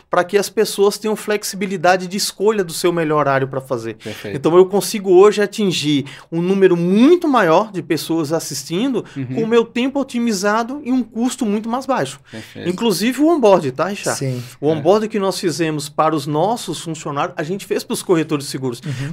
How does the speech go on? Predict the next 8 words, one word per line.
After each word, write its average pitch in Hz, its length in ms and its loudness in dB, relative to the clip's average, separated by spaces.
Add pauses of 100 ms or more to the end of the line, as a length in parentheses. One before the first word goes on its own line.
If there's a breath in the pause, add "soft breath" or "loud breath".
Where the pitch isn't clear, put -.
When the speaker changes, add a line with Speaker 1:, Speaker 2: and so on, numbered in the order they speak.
Speaker 1:
Porque 165 240 0
o 185 80 8
corretor 202 540 2
se 233 120 -6
cadastra 160 600 0
na 151 140 -4
Seguros 151 400 -2
Unimed 147 640 -2